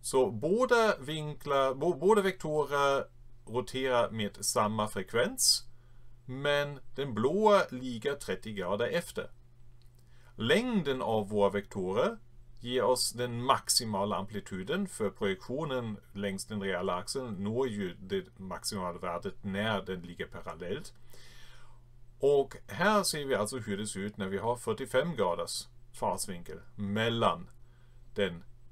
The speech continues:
gula, som vi kan tänka oss som vår ingångssignal, och den blåa, som vi kan tänka oss som vår utgångssignal, precis som på vårt oscilloskop.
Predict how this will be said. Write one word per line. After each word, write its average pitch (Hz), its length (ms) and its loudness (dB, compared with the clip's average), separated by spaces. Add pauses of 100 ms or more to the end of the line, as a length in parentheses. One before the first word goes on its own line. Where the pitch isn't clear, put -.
(100)
gula, 139 760 2
som 120 160 -8
vi 107 160 -4 (120)
kan 107 140 0
tänka 104 220 0
oss 98 80 2
som 101 120 -2
vår 90 240 -4
ingångssignal, 185 920 2 (160)
och 147 260 0
den 127 160 0
blåa, 131 380 4
som 143 140 -8
vi 135 80 -6
kan 131 180 -4
tänka 117 260 0
oss 123 120 2
som 131 140 -8
vår 120 260 -2
utgångssignal, 98 800 -4
precis 127 360 -6
som 113 200 -4
på 104 180 -4
vårt 95 200 -6
oscilloskop. - 600 -8